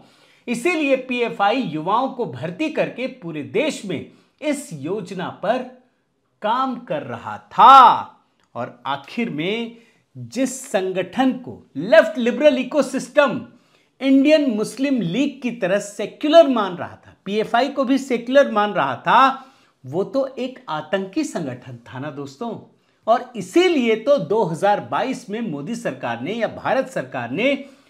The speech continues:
उसे बैन कर दिया। एक बात बड़े ध्यान से समझ लीजिए, कांग्रेस और ये पूरा का पूरा इकोसिस्टम जिस तरीके से आज हमास के खिलाफ खड़ा नहीं हो रहा है,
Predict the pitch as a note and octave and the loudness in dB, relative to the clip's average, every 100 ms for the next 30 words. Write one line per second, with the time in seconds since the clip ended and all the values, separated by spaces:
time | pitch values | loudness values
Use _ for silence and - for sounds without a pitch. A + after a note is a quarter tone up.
0 | _ _ - C3 - A#3+ B2+ A2+ C3+ F#3+ | _ _ -16 -14 -10 -12 -12 -12 -10 -12
1 | F#3 C3 G#2 F#2+ G#2+ G3 B3 F#3 - - | -12 -12 -12 -12 -2 2 4 2 -2 -6
2 | - - - - - - G#3 C4 G#3+ A#3+ | -4 -4 -4 -8 -14 2 4 4 4 4
3 | G#3 G#3+ B3+ G3+ G3+ A#3+ A3 A#3 B3 D#4 | 4 2 0 2 2 2 -4 -2 2 2
4 | D4 A#3 B2+ F#2+ D#2 - F3 A3 C4 C#4 | 2 -2 -4 -10 -12 -2 0 2 4 4
5 | B3+ B3 B3 B3 B3 B3+ C4+ B3+ B3+ B3+ | 4 2 0 -4 2 4 4 2 -2 0
6 | C4 G#3 - B3 A#3+ A#3 A#3 - C4 D3 | 0 0 -2 -2 -2 -6 -4 0 0 -2
7 | - _ _ _ C3 A3 C4 - A#3+ A#3+ | -10 _ _ _ -6 -4 -4 0 0 2
8 | B3 D#4 C#4+ D#3 G#2+ - _ D#3+ G#3 E3+ | 2 0 0 -4 -10 -14 _ 2 2 2
9 | A#2+ E3+ G#3+ A#3 - F#3+ - F#3+ A3 A3 | -4 0 0 0 -6 -10 -4 0 0 -2
10 | - F#3+ A3 F3 D#3 B3+ F3+ E3+ D3 C3 | -4 0 0 -2 -4 -4 -4 -4 -6 -6
11 | A#2 C3+ F#3+ C4 B3 | -6 -2 -2 -2 -4